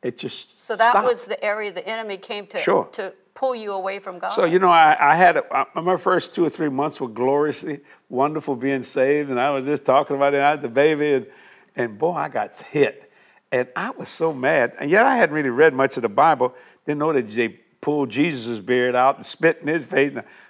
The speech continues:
Speaker 1: and I just couldn't handle that because before I saved, "I was gonna make you an offer." Ba-ba-boom. I would have popped you in a second back in those days in, uh, in, in, you know, on the streets of New Orleans 'cause I, I ran with gangsters. I just did that. And you do what you gotta do. That's how they said it was.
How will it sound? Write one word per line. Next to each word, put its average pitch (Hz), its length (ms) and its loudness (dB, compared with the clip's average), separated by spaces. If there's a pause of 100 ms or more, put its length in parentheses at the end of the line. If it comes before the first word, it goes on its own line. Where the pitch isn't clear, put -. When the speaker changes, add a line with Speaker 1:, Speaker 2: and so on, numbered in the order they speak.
Speaker 1:
and 165 160 -6
I 175 140 4
just 139 280 0
couldn't 117 260 -2
handle 120 260 0
that 117 140 2
because 123 240 -4
before 139 340 0
I 120 100 2
saved, 120 360 -2 (400)
"I - 40 -2
was 151 140 -6
gonna 139 140 -8
make 151 220 -8
you 160 120 -6
an 147 80 -8
offer." 170 280 -4
Ba-ba-boom. 156 640 2
I 117 120 -4
would 123 160 -2
have 98 240 -6
popped - 380 2
you 160 200 -10
in 131 120 -8
a 107 100 -8
second - 520 -4 (280)
back 127 200 -2
in 123 80 -6
those 139 200 -6
days 113 360 -2
in, 110 160 -8
uh, 110 200 -6
in, 117 160 -8 (160)
in, 110 160 -12 (320)
you - 80 -12
know, 120 140 -4
on 120 80 -8
the 110 80 -6
streets 139 340 -8
of 117 60 -6
New 117 120 -4
Orleans 143 320 0
'cause 127 120 -2
I, 120 160 2
I 120 240 -4
ran 139 300 0
with 135 120 -4
gangsters. 147 540 -2 (300)
I 113 100 -2
just 120 260 -4
did 175 220 2
that. 117 220 -2
And 123 200 -10
you 185 80 -4
do 190 140 -4
what 202 180 -2
you 190 60 -8
gotta 185 240 -4
do. 175 220 0
That's 123 180 -4
how 143 120 -2
they 135 120 -2
said 185 220 0
it 127 80 -2
was. 123 160 -4